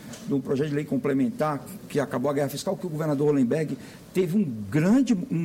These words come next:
um grande esforço. Essa lei foi aprovada, e principalmente o artigo da colinha, com um grande esforço do governador Hollenberg. Ele foi,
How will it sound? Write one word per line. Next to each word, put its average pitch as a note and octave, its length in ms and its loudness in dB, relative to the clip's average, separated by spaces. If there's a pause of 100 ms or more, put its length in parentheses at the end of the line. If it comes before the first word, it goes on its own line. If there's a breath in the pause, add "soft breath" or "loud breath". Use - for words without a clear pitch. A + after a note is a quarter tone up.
(100)
um D#3 40 2
grande A3 260 4
esforço. - 540 -2 (320 loud breath)
Essa F3+ 260 0
lei G3 140 4
foi G3+ 160 0
aprovada, C3 480 0
e - 20 -2
principalmente G3+ 580 0
o - 20 0
artigo F3 300 -4
da D3+ 120 0
colinha, F#3 440 0 (240 loud breath)
com A3+ 100 4
um F3+ 80 6
grande G#3 280 4
esforço G3+ 300 -2
do - 60 -6
governador E3 320 -2
Hollenberg. D#3 360 0
Ele D3 60 -2
foi, - 360 -4